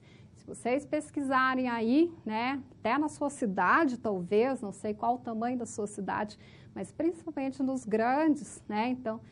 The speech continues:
nas grandes cidades, se a gente pesquisar, existem aí, né, por curiosidade, já várias empresas que aceitam Bitcoin como moeda,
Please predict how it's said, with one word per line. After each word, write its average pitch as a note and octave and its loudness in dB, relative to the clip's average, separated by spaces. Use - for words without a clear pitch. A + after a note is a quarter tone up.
nas G3 -6
grandes D4 2
cidades, B3 0
se - -10
a G3 -6
gente A3+ -6
pesquisar, A#3+ -4
existem C4 -4
aí, C4 2
né, A#3 -2
por B3+ -2
curiosidade, A3+ -4
já G#3+ 0
várias A3+ 2
empresas A3 0
que - -6
aceitam G3 -4
Bitcoin B3 0
como C4 2
moeda, A3+ 4